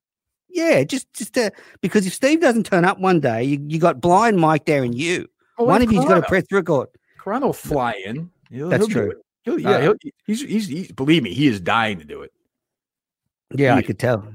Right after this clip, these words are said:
Speaker 2: he is ready to fly out of the closet and jump in the studio and do it.
Speaker 1: <laughs>
Speaker 2: He's ready to go.
Speaker 1: All right. Um, okay, so we're coming to the end of, um, Enough About Steve, the
Speaker 2: Okay.
Speaker 1: reverse Enough About Me show.
Speaker 2: Mm-hmm.
Speaker 1: Um,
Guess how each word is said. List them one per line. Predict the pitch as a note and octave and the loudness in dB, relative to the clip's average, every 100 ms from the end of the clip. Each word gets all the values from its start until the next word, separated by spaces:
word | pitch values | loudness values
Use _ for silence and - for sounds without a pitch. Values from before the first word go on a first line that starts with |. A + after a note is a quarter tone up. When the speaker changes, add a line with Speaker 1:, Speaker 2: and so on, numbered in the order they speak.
| - | -16
Speaker 2:
he | - C3+ | -2 -2
is | G2+ | 0
ready | G#2+ G2 | -2 -2
to | E2+ D#2+ C#2+ | -6 -10 -14
fly | - - B2+ A2+ A#2 | -20 -8 -2 0 0
out | G#2+ | -2
of | |
the | F2+ | -4
closet | - G2+ G#2 E2+ | -4 -2 -4 -8
and | E2 E2 D#2+ | -12 -16 -12
jump | F2+ G#2 G2+ | -8 -6 -6
in | F2+ | -10
the | |
studio | - G#2 G2+ F#2+ | -8 -6 -4 -4
and | - - | -6 -8
do | F2+ - D4+ | -10 -8 -10
it. | - G4+ - - D#4 - | -4 -2 -2 -4 -6 -10
Speaker 1:
<laughs> | _ _ _ _ | _ _ _ _
Speaker 2:
He's | A2 G#2 | -4 -2
ready | G#2 G#2 F#2 | -2 -4 -6
to | F2+ | -8
go. | F2+ D#2+ D#2 _ _ - E3 D3 - | -10 -12 -16 _ _ -20 -20 -10 0
Speaker 1:
All | |
right. | A#2+ A2+ - | 2 4 2
Um, | C#3+ D3 D#3 D3+ - | 2 4 4 2 -2
okay, | C3+ B2 - | -4 -2 -2
so | D3 | -4
we're | |
coming | D#3+ F3+ F3+ | 0 2 2
to | D#3 | 0
the | D3 | 0
end | C3 B2 | 2 0
of, | A2+ | -2
um, | G#2+ G#2+ G2+ - | -4 -4 -6 -8
Enough | A2 A2+ - | -4 -4 -4
About | A2+ G#2 - | -4 -4 -4
Steve, | - A2+ A#2+ C3+ C#3 | -6 -4 -4 -6 -8
the | G#2+ | -6
Speaker 2:
Okay. | G#2 G#2 | -4 -4
Speaker 1:
reverse | G2+ A2 G#2 | -4 -4 -4
Enough | A#2 B2 - | -2 -2 0
About | B2 A2+ | -2 0
Me | A#2 A#2+ A#2+ - - - | 0 -2 -4 -8 -18 -18
show. | - D#3+ D#3 E3 | -2 4 6 4
Speaker 2:
Mm-hmm. | - | 4
Speaker 1:
Um, | D#3+ D#3+ F3 E3+ F3 | 2 4 4 4 0